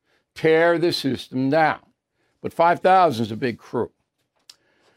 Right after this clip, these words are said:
Virtue signaling celebrities, they're, you know, not uncommon. So the Artists for a Ceasefire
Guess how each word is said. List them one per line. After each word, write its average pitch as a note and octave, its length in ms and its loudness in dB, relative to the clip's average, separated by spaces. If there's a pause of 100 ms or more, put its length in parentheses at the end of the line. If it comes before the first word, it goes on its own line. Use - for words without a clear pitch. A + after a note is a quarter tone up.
(240)
Virtue A3 500 2
signaling G#3+ 520 2
celebrities, E3+ 840 2
they're, D#3 320 -2 (260)
you G#3 100 -6
know, C#3+ 380 -6 (680)
not F#2 340 -6 (360)
uncommon. C#3+ 1080 -2 (540)
So E3+ 220 0
the D#3+ 680 4
Artists G#3+ 460 2
for F3+ 340 2
a C#3 100 0
Ceasefire D#3 1200 -6